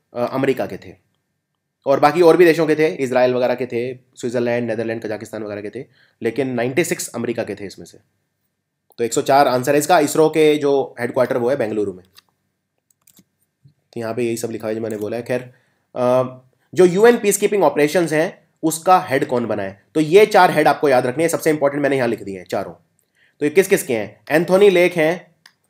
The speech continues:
यूनिसेफ के, ठीक है, यूनिसेफ के हेड कौन है? एंथोनी लेक। जॉन पियर लैक्रोआ, ये हैं पीसकीपिंग ऑपरेशन के, तो आंसर इसी का यही है। फिलिपो ग्रैंडी हैं यूनाइटेड नेशन हाई कमिश्नर for refugee, यूएनएचसीआर, और टेड्रोस अधानोम है डब्ल्यूएचओ।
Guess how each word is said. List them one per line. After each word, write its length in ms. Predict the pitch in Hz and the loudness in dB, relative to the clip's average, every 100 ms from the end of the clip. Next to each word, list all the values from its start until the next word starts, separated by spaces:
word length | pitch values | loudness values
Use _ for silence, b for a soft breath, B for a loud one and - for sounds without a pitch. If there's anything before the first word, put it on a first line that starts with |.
| _ | _
यूनिसेफ 440 | 135 170 135 101 - | 0 2 2 -4 -8
के, 60 | 87 _ _ _ _ | -18 _ _ _ _
ठीक 120 | 160 | -2
है, 240 | 208 214 - _ | -2 -4 -14 _
यूनिसेफ 320 | 127 147 147 127 | -4 0 -2 -2
के 80 | 131 | -4
हेड 160 | 131 | -4
कौन 160 | 139 147 | -2 -2
है? 60 | |
एंथोनी 280 | 156 123 101 | -2 -4 -8
लेक। 220 | 95 92 _ _ _ _ _ 101 | -10 -12 _ _ _ _ _ -6
जॉन 240 | 117 202 | 4 4
पियर 280 | 214 196 190 | 6 6 6
लैक्रोआ, 640 | 151 135 147 139 101 - _ _ _ _ 117 | 4 2 2 2 0 -6 _ _ _ _ -4
ये 200 | 139 156 | 0 2
हैं 180 | 160 | 0
पीसकीपिंग 400 | 160 139 131 123 | -2 -4 -4 -4
ऑपरेशन 320 | 113 113 113 139 | -4 -4 -6 -6
के, 80 | |
तो 100 | 151 | -2
आंसर 240 | 143 - 113 | -2 -2 -6
इसी 120 | 113 | -6
का 80 | 107 | -8
यही 220 | 104 117 | -6 -4
है। 280 | 147 143 _ - | -4 -6 _ -2
फिलिपो 320 | 185 202 214 | 2 4 4
ग्रैंडी 340 | 156 143 156 | 4 2 0
हैं 320 | 147 139 143 131 | 0 0 0 -2
यूनाइटेड 320 | 131 143 143 | -2 0 -2
नेशन 180 | 123 123 | -4 -4
हाई 100 | 123 | -4
कमिश्नर 320 | 120 117 123 | -6 -6 -6
for 80 | 110 | -6
refugee, 260 | 110 139 | -6 -6
यूएनएचसीआर, 640 | 139 123 117 110 123 131 143 | -4 -4 -4 -6 -2 0 0
और 60 | |
टेड्रोस 360 | 123 143 170 165 | 0 0 2 2
अधानोम 360 | 135 131 123 120 | 2 0 -4 -4
है 80 | |
डब्ल्यूएचओ। 520 | 131 101 104 95 95 | -6 -6 -6 -10 -12